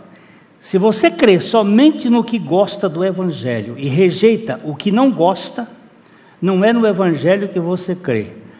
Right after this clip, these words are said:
mas sim em si mesmo." Tem umas coisas aqui que eu,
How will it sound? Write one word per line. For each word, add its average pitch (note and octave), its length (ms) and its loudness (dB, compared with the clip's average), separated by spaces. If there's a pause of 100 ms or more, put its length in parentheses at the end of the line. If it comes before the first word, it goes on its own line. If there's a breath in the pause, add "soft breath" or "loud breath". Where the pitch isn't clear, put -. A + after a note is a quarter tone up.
(200 loud breath)
mas D3+ 220 -2
sim F#3 360 -2
em - 20 0
si F#3 180 -6
mesmo." C3+ 420 -8 (2250 loud breath)
Tem B3 100 6
umas A3+ 220 0
coisas A3 240 4
aqui A3+ 180 0
que A#3 100 -2
eu, E3+ 300 2